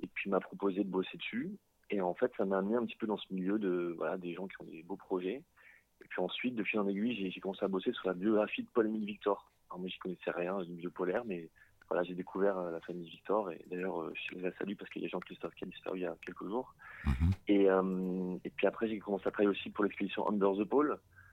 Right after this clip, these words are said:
Speaker 1: Et tu sais, ils font de la, de la plongée, euh, au Groenland. Ils ont fait des trois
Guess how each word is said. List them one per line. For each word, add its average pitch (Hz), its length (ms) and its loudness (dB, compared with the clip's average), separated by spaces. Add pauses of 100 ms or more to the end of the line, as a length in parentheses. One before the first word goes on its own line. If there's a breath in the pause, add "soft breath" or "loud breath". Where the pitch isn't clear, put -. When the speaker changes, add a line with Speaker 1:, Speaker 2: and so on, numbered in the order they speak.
(180 soft breath)
Speaker 1:
Et - 40 -20
tu - 100 -16
sais, 120 100 4
ils 113 60 2
font - 160 -2
de 95 80 4
la, 90 160 6
de 82 40 0
la 90 80 2
plongée, 113 600 4
euh, 95 100 6
au 92 60 4
Groenland. 101 640 2
Ils 67 140 -18
ont 82 140 -18
fait - 80 -8
des 90 120 -2 (400)
trois - 180 -4